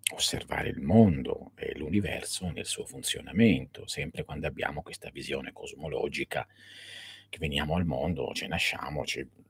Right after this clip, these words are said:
ci troviamo in mezzo a questa cosa infinita, enorme, diciamo: "Ma che cosa significa?" No?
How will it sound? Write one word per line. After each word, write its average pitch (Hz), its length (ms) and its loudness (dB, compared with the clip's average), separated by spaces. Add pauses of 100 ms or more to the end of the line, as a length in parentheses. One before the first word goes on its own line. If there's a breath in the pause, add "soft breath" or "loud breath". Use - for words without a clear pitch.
ci - 280 0
troviamo 71 360 0
in 69 100 -2
mezzo 67 280 0
a 64 60 -2
questa 69 320 -4
cosa 69 280 0
infinita, - 680 0
enorme, - 480 2
diciamo: - 200 0
"Ma 69 60 0
che 80 120 2
cosa 76 240 -2 (420)
significa?" - 800 -2
No? 120 160 4